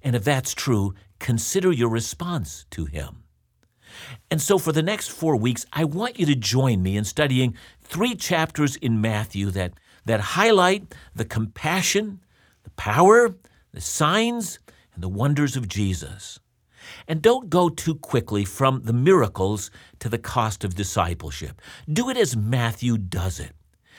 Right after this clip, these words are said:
It's not until he's fully presented these nine miracles that he invites us to fully consider the cost and to gamble everything that we have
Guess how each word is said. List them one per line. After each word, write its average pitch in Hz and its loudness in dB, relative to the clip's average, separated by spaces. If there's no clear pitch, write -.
It's 175 -4
not 233 4
until 160 4
he's 156 0
fully 254 2
presented 175 4
these 143 0
nine 147 4
miracles 117 2
that 135 6
he 139 6
invites 165 2
us 190 4
to 185 2
fully 196 4
consider 98 -2
the 92 -4
cost - -4
and 190 4
to 190 4
gamble 254 6
everything 240 4
that 180 2
we 143 2
have 135 -2